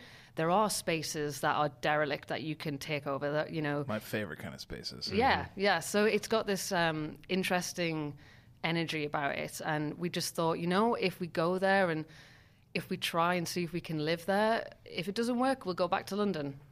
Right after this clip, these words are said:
Speaker 1: So it was the best thing we ever did.
Speaker 2: So
Speaker 1: Um,
Speaker 2: how easy is it to get the I guess, a permit to live there, a visa to live there? Like, is it
Speaker 1: So,
Speaker 2: easy?
Speaker 1: as a,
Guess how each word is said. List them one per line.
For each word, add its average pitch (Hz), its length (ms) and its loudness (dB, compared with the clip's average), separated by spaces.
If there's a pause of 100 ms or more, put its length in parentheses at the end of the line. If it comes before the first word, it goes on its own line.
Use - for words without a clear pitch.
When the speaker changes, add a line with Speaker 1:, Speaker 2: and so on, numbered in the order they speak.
(140)
Speaker 1:
So 160 520 0 (400)
it 180 100 0
was 170 120 0
the 170 80 -2
best 170 220 0
thing 175 160 0
we 170 80 0
ever 160 160 0
did. 214 320 0 (640)
Speaker 2:
So 156 180 4
Speaker 1:
Um, 80 60 0
Speaker 2:
how 147 180 8
easy 135 260 6
is 117 100 2
it 107 160 -2
to 104 80 -10
get 104 220 0 (200)
the 92 340 -4 (340)
I 107 40 -16
guess, - 300 -8
a 87 100 -6 (160)
permit 117 380 2
to 123 80 -4
live 117 180 -2
there, 117 340 0
a 95 60 -4
visa 117 340 2
to 110 80 4
live 107 200 4
there? 113 320 4
Like, 98 200 -6 (100)
is - 20 -16
it - 40 -14
Speaker 1:
So, 190 300 4
Speaker 2:
easy? 151 260 2 (540)
Speaker 1:
as 208 260 2
a, 208 160 4